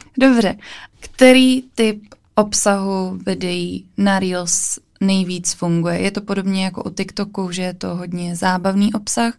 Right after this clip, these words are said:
nebo můžeme používat i jiný formáty a využít toho, že to nemusí být jenom tanec na hudbu, ale může tam být i rozhovor, může třeba u divadla mluvit umělecký šéf a představovat to představení?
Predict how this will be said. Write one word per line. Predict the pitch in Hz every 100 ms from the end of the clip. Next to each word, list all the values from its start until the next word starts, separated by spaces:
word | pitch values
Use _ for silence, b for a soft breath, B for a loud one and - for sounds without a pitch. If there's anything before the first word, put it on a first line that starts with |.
| B B B -
nebo | 214
můžeme | 220 208 202 202 196
používat | 190 185 185 185 180
i | 190
jiný | 185 185 185
formáty | 185 175 175 175 175
a | 160
využít | 180 180 175 180 175 -
toho, | 180 175 175 175 175 B B B B _ -
že | 185
to | 180 185
nemusí | 180 180 -
být | 185 175
jenom | 180 175
tanec | 180 180 175 -
na | 175
hudbu, | 175 175 165 170 170
ale | - 175
může | 175 170 170 _
tam | - 175
být | 170 165
i | 180
rozhovor, | 180 185 190 170 170 165 165 165
může | 170 170 165 175
třeba | 165 170 170
u |
divadla | 165 175 170 170 170 165 165 B B B
mluvit | 180 175 165 165 165 160 -
umělecký | 180 175 165 175
šéf | 170 185
a | 190
představovat | - 185 - 180 175 175 -
to | 165
představení? | - 170 - 170 165 165 165 160 160